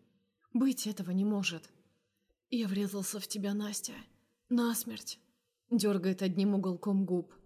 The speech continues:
"Мокрое место от меня осталось. Не дышу. Сердце замирает. Шок". Смотрю на свое лицо. Дикие, полные слез глаза, неестественно яркие губы, алые пятна на щеках.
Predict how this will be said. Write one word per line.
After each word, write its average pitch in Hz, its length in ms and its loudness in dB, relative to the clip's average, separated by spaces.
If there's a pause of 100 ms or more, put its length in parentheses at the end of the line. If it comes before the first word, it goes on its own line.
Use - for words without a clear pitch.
(580)
"Мокрое 208 440 0
место 190 400 0
от 180 140 -10
меня 196 240 2
осталось. 185 640 -4 (720)
Не 247 180 2
дышу. 220 320 -2 (440)
Сердце 226 420 -4
замирает. 180 600 -2 (380)
Шок". - 500 -2 (580)
Смотрю 226 420 0
на 226 100 0
свое 185 320 0
лицо. 185 480 -4 (520)
Дикие, 196 480 2
полные 202 500 0
слез 190 320 -4
глаза, 185 500 -4 (200)
неестественно 220 680 0
яркие 190 440 -2
губы, 170 440 -4 (340)
алые 202 320 2
пятна 202 340 -2
на 175 120 -2
щеках. 180 520 -6